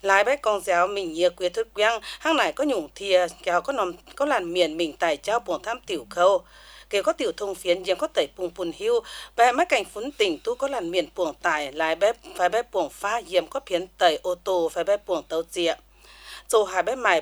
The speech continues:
bua làn miền bành mình chiếu buồng tài, diêm thít dấu xì. Thảo nay bé mải quý đảng y thìn y bé làn bành hạ tu bé, phái dấu nó tiểu công bòng thính.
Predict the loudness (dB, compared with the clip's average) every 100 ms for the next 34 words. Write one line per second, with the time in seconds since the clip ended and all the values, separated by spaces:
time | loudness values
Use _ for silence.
0 | 2 0 2 2 0 -2 -2 2 2 2
1 | -2 -4 -6 -4 0 2 2 0 0 0
2 | -2 -2 -4 -10 -20 -4 0 2 0 -8
3 | _ -14 -14 -4 -4 -2 -2 -4 -8 _
4 | -20 -20 _ 0 2 4 2 0 0 0
5 | -2 2 2 2 -4 -8 -6 -8 -8 -10
6 | -4 -2 0 -2 0 2 2 0 -4 -4
7 | -2 0 4 6 4 0 -12 -4 -4 0
8 | 2 4 2 -2 -6 -2 0 0 2 0
9 | 0 -4 -4